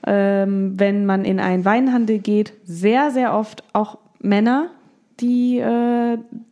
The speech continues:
denen die gehören, die auch beraten. Ist schon eine Männerdomäne nach wie vor, findest du nicht?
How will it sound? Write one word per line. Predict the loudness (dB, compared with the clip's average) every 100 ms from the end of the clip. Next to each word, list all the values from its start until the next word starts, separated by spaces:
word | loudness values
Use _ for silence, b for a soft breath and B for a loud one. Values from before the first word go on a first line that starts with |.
| _
denen | -14 -6 0 2 0 -2
die | -4
gehören, | -4 0 2 2 2 2 2 2 0 -4 -12
die | -10 -4 -4
auch | -4
beraten. | -2 0 2 2 0 0 2 2 -2 B B B B B B B _ _ _ _ _ _ 0
Ist | 0 0
schon | -2 0
eine | 2 2
Männerdomäne | 2 0 -2 -2 -2 -4 -4
nach | -6 -8 -12
wie |
vor, | -14 -10 -10
findest | -8 -12 -10
du |
nicht? | -6 -6 -8